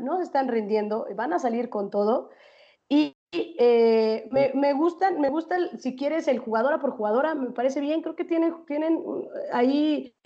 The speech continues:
América, lo he dicho, tiene un plantel muy bueno, entonces quien esté en la banca y quien vaya a cambiar, pues no, no va a de-, quedar a desear, pero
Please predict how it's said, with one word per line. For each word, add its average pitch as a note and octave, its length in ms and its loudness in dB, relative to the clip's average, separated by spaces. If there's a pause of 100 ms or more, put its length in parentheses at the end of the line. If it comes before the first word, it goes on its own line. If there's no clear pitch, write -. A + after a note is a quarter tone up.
(260)
América, D4 460 2
lo B3 120 2
he B3 60 4
dicho, C4+ 260 -2
tiene C#4 200 -4
un D4 100 -4
plantel C4 360 -2
muy C4 180 2
bueno, A#3 360 0
entonces B3 360 -2
quien A3+ 200 -4
esté G#3 180 -2
en D4+ 80 2
la D4+ 80 0
banca C4 320 0
y B3 80 -2
quien G#3 220 -4
vaya B3 220 -2
a C4+ 40 -6
cambiar, A#3 400 0 (360)
pues C4 300 2
no, D4+ 400 2
no D#4+ 240 2
va E4+ 100 -2
a E4+ 100 -4
de-, E4 260 -4
quedar C#4 320 2
a D#4+ 80 0
desear, D4+ 460 2
pero A3 460 0